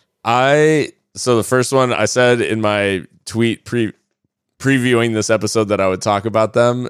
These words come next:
and I'm going to. So this band called Greyhaven put out a, a new album,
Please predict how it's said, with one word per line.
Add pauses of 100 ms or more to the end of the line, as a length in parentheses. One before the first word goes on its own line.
and
I'm
going
to.
So
this
band
called
Greyhaven (540)
put
out
a,
a
new
album,